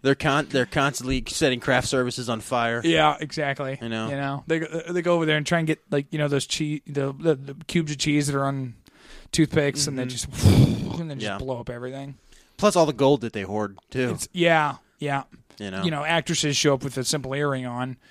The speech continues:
Speaker 2: and
Speaker 1: Mm-hmm.
Speaker 2: suddenly there's actresses disappearing
Speaker 1: Yeah.
Speaker 2: because these dragons are raping them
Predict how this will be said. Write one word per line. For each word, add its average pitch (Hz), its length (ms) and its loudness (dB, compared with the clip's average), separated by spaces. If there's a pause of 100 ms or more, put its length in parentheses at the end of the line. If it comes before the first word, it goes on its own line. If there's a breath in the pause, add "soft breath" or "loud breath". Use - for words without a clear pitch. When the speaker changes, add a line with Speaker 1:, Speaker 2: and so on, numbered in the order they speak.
(160 soft breath)
Speaker 2:
and 120 380 -14
Speaker 1:
Mm-hmm. 104 320 -10 (160)
Speaker 2:
suddenly 139 380 -2
there's 127 180 -6
actresses 127 460 -2
disappearing 131 720 -4 (180)
Speaker 1:
Yeah. 76 160 -6 (140)
Speaker 2:
because 113 240 -8
these 127 100 -6
dragons 135 380 -2
are 127 40 -2
raping 135 360 -2
them 131 260 -4